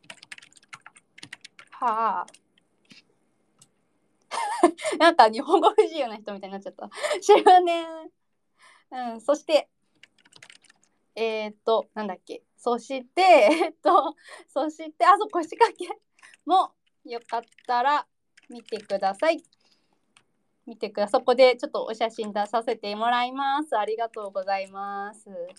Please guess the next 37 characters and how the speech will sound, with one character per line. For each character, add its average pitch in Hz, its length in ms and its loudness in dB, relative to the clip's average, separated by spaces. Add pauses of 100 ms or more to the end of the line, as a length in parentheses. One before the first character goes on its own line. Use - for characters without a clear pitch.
(1600)
あ 285 80 -2
り 339 120 -2
が 339 120 4
と 269 200 0
う - 40 -4
ご 214 100 -4
ざ 226 140 -2
い 240 60 -6
ま 262 160 -4
し - 100 -18
た。 247 460 0
こ 277 80 -4
れ 262 60 -4
楽 247 280 -6
し 381 120 -10
い 277 60 -10
で 220 80 -10
す - 140 -20
ね。 185 420 -16
<laughs> 359 560 4 (1600)
あ 233 60 -2
り 262 160 -6
が 226 140 -6
と 208 260 -6
う - 20 -14
ご 190 180 -8
ざ 185 240 -6
い 180 120 -12
ま 185 220 -14
し - 180 -20
た。 370 300 4 (1000)
た 262 120 -2
の、 285 220 -2 (880)
楽 247 240 -8
し 320 560 -8
い。 - 120 -18 (120)
<laughs> 370 420 4